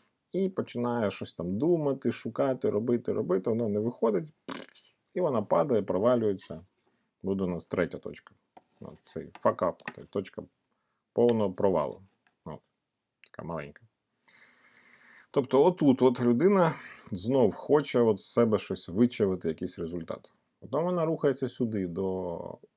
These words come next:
помаранчевої, щоб от вирішити проблему. Не вдається. І вона падає знов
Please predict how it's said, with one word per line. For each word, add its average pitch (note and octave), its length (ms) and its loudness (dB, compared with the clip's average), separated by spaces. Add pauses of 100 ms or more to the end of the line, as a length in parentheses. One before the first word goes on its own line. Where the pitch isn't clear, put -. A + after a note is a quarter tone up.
(300)
помаранчевої, A2 720 -2
щоб F2 280 -12
от - 160 -14
вирішити G#2 540 0
проблему. D#2+ 460 -10 (840)
Не A#2 180 0
вдається. G#2+ 640 -2 (380)
І F#2+ 120 -6
вона C#3+ 220 0
падає A#2+ 360 4
знов A#2+ 260 -2